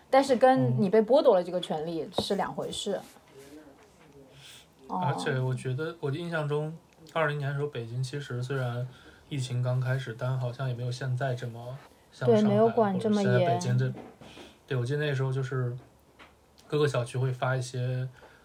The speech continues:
Speaker 2: 那个，那个出入证之类的东西吧。
Speaker 1: 对，对，对，对，
Speaker 2: 然后，
Speaker 1: 对。
Speaker 2: 呃，然后大家，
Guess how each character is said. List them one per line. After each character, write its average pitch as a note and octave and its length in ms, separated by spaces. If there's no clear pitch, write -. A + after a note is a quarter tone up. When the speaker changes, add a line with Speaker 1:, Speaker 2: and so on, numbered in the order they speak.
Speaker 2:
那 B2 160
个， B2+ 360
那 C#3 180
个 B2 80
出 D3+ 200
入 D3+ 80
证 F#3+ 220
之 C3 100
类 B2 120
的 B2 80
东 B2+ 160
西 C3 100
吧。 B2+ 160
Speaker 1:
对， D4 160
对， C4 180
对， B3+ 200
对， A#3+ 140
Speaker 2:
然 A3+ 100
后， - 20
Speaker 1:
对。 A3 300
Speaker 2:
呃， B2 340
然 C3 100
后 C3+ 100
大 C#3 140
家， C#3+ 180